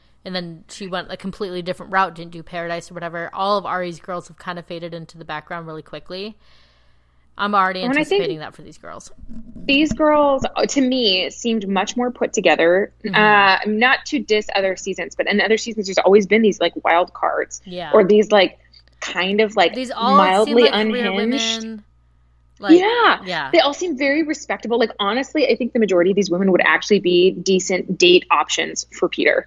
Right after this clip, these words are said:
Speaker 1: Mm-hmm.
Speaker 2: And sometimes it's like, "How could you include this girl in the mix?" And they always say that they didn't know that she was that crazy.
Speaker 1: Yeah.
Speaker 2: But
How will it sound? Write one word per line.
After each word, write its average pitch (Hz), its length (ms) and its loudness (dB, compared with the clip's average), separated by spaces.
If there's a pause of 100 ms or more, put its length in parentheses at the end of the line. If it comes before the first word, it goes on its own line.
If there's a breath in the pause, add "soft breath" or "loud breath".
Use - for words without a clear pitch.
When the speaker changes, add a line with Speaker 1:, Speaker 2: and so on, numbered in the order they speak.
Speaker 1:
Mm-hmm. 165 200 -16 (100)
Speaker 2:
And 202 360 2
sometimes 285 440 0
it's 254 100 -2
like, 226 200 2
"How 359 260 2
could 427 180 0
you 440 160 8
include 302 400 0
this 320 160 -2
girl 214 240 -6
in 208 80 -2
the 208 80 -2
mix?" 349 460 -4
And 208 100 0
they 202 80 2
always 202 220 2
say 190 120 2
that 185 140 0
they 180 140 4
didn't 175 240 -6
know 170 160 4
that 170 180 2
she 170 120 0
was 156 120 -2
that - 200 0
crazy. 170 440 4 (200 soft breath)
Speaker 1:
Yeah. 170 180 -12
Speaker 2:
But - 260 2